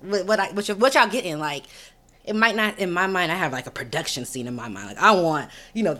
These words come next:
this camera from this angle, the lightning from this angle, this, this, and that. And, you know, the fact that I'm not at that place or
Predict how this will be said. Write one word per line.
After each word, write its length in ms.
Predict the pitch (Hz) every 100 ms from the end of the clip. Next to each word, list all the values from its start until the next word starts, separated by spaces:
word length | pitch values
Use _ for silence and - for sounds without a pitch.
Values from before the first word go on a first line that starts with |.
| -
this 200 | 233 214
camera 260 | 277 220
from 140 | 190 233
this 140 | 226
angle, 240 | 220 214
the 80 | 175
lightning 340 | 185 240 226 208
from 120 | 170
this 180 | 254 -
angle, 260 | 233 226
this, 220 | 220 247
this, 200 | 233 202
and 120 | 175 196
that. 200 | 220 160
And, 300 | 185 160 160
you 80 | 190
know, 200 | 175 165 - -
the 120 | 175
fact 280 | 202 196 202
that 300 | 165 113 147
I'm 100 | 170
not 160 | 160
at 140 | 151 151
that 180 | 135
place 320 | - 202 185 175
or 240 | 156 139